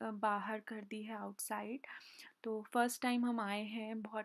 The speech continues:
time के बाद। last year हम लोग, अ, मेरे husband के birthday पे आए थे अपने parents के साथ।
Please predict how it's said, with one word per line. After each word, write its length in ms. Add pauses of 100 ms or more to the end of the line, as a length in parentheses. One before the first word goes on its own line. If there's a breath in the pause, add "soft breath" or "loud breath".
time 220
के 160
बाद। 280
last 360
year 120
हम 160
लोग, 240
अ, 220 (140)
मेरे 160
husband 320
के 80
birthday 340
पे 160
आए 140
थे 120
अपने 220
parents 400
के 140
साथ। 280